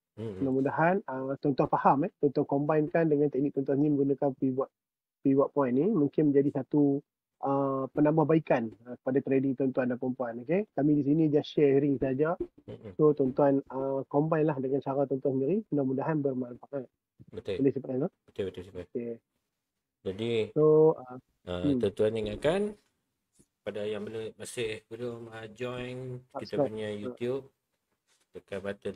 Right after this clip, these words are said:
Speaker 1: like dan subscribe, eh. Pergi ke YouTube, cari My Fan T V Online. Tekan button
Speaker 2: Betul.
Speaker 1: like dan subscribe. Seterusnya, sekiranya tuan-tuan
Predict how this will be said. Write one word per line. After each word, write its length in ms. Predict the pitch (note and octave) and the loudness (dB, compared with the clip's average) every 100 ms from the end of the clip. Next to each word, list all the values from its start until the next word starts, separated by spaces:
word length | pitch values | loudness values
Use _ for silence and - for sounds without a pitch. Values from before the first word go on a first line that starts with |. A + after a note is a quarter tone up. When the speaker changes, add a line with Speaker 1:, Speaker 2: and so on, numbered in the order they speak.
| G#2 | -8
Speaker 1:
like 100 | G2+ | -12
dan 60 | G2+ | -14
subscribe, 360 | G2+ - B2 G#2+ | -12 -8 -8 -8
eh. 60 | C3 | -10
Pergi 200 | A2 G#2+ | -10 -10
ke 120 | - A2 | -6 -6
YouTube, 380 | G#2 G#2 - A#2+ | -4 -8 -12 -10
cari 180 | G#2+ G#2 | -8 -6
My 80 | G2 | -8
Fan 180 | - G#2 | -10 -10
T 140 | G2 | -10
V 80 | F#2 E2 | -12 -12
Online. 260 | G#2 C#3+ F3 _ _ _ _ _ _ | -12 -12 -14 _ _ _ _ _ _
Tekan 280 | _ _ F#2+ F#2 | _ _ -18 -16
button 320 | - A#2+ C#3+ | -12 -10 -10
Speaker 2:
Betul. 80 | - | -10
Speaker 1:
like 200 | A2+ - | -16 -16
dan 180 | A#2 D#3 | -18 -18
subscribe. 640 | - A2 - - D3 A#2 D#2+ - | -18 -20 -20 -10 -6 -6 -8 -16
Seterusnya, 560 | - B2 A#2 C3 C3 B2 - _ _ _ - | -12 -8 -6 -6 -6 -8 -10 _ _ _ -10
sekiranya 480 | - B2 C#3 C#3 C3+ | -2 -2 0 -2 0
tuan-tuan 540 | C3 B2 B2+ B2+ B2 | -2 -2 0 -2 -4